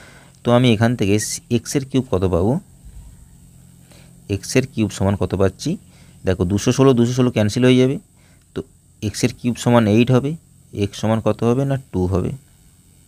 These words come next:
এবার দেখো আমাকে জানতে চাইছে ক্ষুদ্রতম গোলকের ব্যাসার্ধ। ক্ষুদ্রতম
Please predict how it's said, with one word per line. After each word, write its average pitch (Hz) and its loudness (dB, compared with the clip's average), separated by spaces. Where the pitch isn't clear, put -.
এবার 110 6
দেখো 92 2
আমাকে 113 4
জানতে 113 2
চাইছে 135 0
ক্ষুদ্রতম 110 0
গোলকের 101 2
ব্যাসার্ধ। 90 2
ক্ষুদ্রতম 113 -4